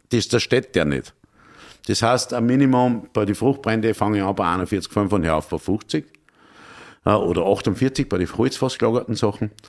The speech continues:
Äh, bei den Whiskys sind wir bei achtundvierzig, aber wir stellen alles ein, wie es mir schmeckt. Oder uns schmeckt. In dem Fall in Hans und mir. Aber,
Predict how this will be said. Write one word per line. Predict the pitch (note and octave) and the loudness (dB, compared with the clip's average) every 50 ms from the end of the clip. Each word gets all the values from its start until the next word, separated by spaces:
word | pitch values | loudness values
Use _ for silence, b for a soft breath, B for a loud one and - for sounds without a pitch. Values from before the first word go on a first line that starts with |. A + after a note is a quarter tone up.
| B B B B B B B B B B B - | B B B B B B B B B B B -4
Äh, | - - G2+ G2 G2 F#2+ F#2 F#2+ G2 G2 G2 F#2+ - | 0 0 2 2 2 2 2 2 2 2 0 0 0
bei | - G2+ | 0 2
den | F#2+ F#2+ F#2 | 2 2 2
Whiskys | G#2 - - - G#2 - | 0 0 -2 -4 -4 -4
sind | - F#2 F#2+ | -4 -4 -4
wir | F2+ | -4
bei | D#2 G#2 | -4 -2
achtundvierzig, | A2+ C3+ C3 - - B2+ - - A#2 G#2 - - - - - _ C#4 - - | -2 -2 -4 -4 -4 -4 -2 -2 -2 -2 -4 -8 -12 -14 -14 _ -20 -10 -4
aber | - A2+ A2+ A#2 A2+ - - - - - | 0 4 4 4 4 2 -2 -10 -12 -2
wir | - C3 B2+ C3 B2+ | 2 4 4 4 4
stellen | - C3 A#2+ A2+ | 4 4 4 4
alles | A2+ G2+ - G#2+ | 4 4 2 2
ein, | G2 G2+ | 2 4
wie | G2+ | 4
es | F2+ E2+ | 4 4
mir | F#2 F2 E2+ | 2 0 0
schmeckt. | - C#2+ C2+ - - - - _ - | -2 -4 -8 -10 -14 -20 -16 _ 0
Oder | G2 G2+ G2+ - - | 2 2 2 0 0
uns | - B2 A#2 G#2+ - - | -2 -2 0 -2 -2 -6
schmeckt. | - - - - _ _ - F2+ | -10 -14 -20 -20 _ _ -16 -16
In | F2+ E2 | -10 -8
dem | F2+ E2+ | -6 -6
Fall | - F#2 E2+ | -6 -8 -10
in | D#2 D2+ F2 | -8 -10 -12
Hans | F2 D#2+ - | -12 -10 -10
und | F2+ E2+ | -10 -8
mir. | F2 F2 E2 D2+ - - - - _ | -8 -8 -10 -10 -12 -16 -20 -14 _
Aber, | - - F2+ F2 E2+ E2 D#2 - | -2 0 2 2 2 2 0 -4